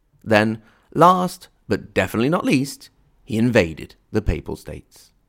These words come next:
Now, like anywhere else in Italy, we mustn't imagine the Papal States as a united bloc, all staunchly supporting the Pope. Far from it. Indeed,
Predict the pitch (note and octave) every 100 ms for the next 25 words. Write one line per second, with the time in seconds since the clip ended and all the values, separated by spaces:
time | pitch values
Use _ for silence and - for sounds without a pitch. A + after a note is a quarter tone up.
0 | _ _ _ _ _ _ _ _ _ _
1 | _ _ _ _ _ B2 B2+ C3+ - -
2 | D3+ F#3+ G#3+ - - C3 E3+ E3+ E3 E3
3 | F#3+ G#2+ - E2+ E2 - _ _ _ -
4 | D#3 E3+ E3+ D#3+ - G3 G3 A#2+ F2+ F#2+
5 | F2+ - E3+ F#3 D#3+ D3+ D#3 D3+ D3+ -
6 | _ A2 A2 G#2+ - C#3 D3 B2+ F#2 F2+
7 | - G2 G#2+ B2+ F#2+ - - _ - C3
8 | C#3+ D#3+ - - A2 A2+ - B2 B2 C3
9 | E2+ F2 E2+ F2 C3+ B2+ D#2+ _ - _
10 | _ _ _ - F#2 D#2+ - G#2+ G2+ -
11 | _ _ _ _ _ _ - F#3+ A3 G3+